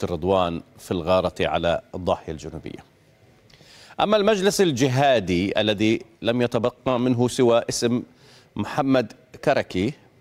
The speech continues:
بعد مقتل إبراهيم عقيل ومن قبله فؤاد شكر في الضاحية الجنوبية لبيروت، فيتألف هذا المجلس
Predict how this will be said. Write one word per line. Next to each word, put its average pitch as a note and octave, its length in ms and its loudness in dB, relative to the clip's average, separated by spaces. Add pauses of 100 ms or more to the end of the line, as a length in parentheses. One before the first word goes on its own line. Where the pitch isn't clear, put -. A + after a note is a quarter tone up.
(120)
بعد E2+ 180 0
مقتل G2 420 -2
إبراهيم F#2+ 520 -2
عقيل A2+ 500 0
ومن F2 500 -6
قبله A2 440 2 (360)
فؤاد A2 300 0
شكر A2+ 320 0
في G#2 300 0
الضاحية G2 340 0
الجنوبية F#2+ 500 0
لبيروت، G2 500 2 (320)
فيتألف C3 640 2
هذا B2 180 2
المجلس A2 640 0